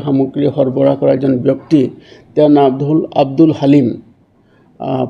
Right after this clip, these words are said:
ফৰ্টি টু ইয়াৰ্ছ অল্ড। তেওঁৰ দেউতাকৰ নাম আছিলে লেট মদাছাৰ আলী লস্কৰ, সপ্তগ্ৰাম ধলাই, সেই অঞ্চলৰ তেওঁ বাসিন্দা আৰু তেখেতে এই গোটেই সামগ্ৰীখিনি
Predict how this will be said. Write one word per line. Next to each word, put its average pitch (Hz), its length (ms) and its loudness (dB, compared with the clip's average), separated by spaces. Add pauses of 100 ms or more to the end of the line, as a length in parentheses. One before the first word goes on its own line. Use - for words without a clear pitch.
(100)
ফৰ্টি 156 220 2
টু 185 220 0
ইয়াৰ্ছ 165 320 2
অল্ড। 131 260 -6 (560)
তেওঁৰ 143 220 0
দেউতাকৰ 147 420 2
নাম 147 240 2
আছিলে 147 280 -2
লেট 139 320 0 (640)
মদাছাৰ 143 500 0
আলী 143 400 2
লস্কৰ, 135 480 0 (640)
সপ্তগ্ৰাম 156 720 -2
ধলাই, 127 420 -4 (400)
সেই 151 100 -10
অঞ্চলৰ 147 460 -2
তেওঁ 139 160 -2
বাসিন্দা 147 500 0
আৰু 196 260 -4
তেখেতে 165 400 -2
এই 180 160 0
গোটেই 156 260 -2
সামগ্ৰীখিনি 143 640 0